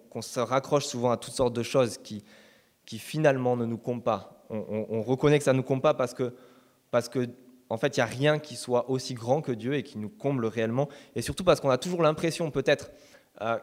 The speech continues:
qu'il, qu'il nous manque quelque chose pour être vraiment heureux. Quand, quand j'aurai, quand j'aurai mon boulot, quand, quand j'aurai, euh,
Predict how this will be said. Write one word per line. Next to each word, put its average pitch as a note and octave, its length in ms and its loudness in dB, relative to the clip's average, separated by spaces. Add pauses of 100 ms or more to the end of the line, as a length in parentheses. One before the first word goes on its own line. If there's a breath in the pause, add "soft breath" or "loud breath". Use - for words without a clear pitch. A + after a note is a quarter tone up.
qu'il, B2 240 -12
qu'il - 200 -12
nous C3 120 -2
manque F#3 320 2
quelque E3+ 180 -4
chose C#3+ 220 0
pour B2+ 180 -2
être A#2+ 140 -2
vraiment C3 340 0
heureux. B2+ 320 -2 (840)
Quand, C3 220 2
quand C3 160 2
j'aurai, C#3 460 2 (200 loud breath)
quand A#2 100 -2
j'aurai C3 240 6
mon C3+ 140 2
boulot, B2+ 400 0
quand, G#2 260 -4 (380 loud breath)
quand G#2+ 120 -4
j'aurai, B2 400 0
euh, G#2+ 200 0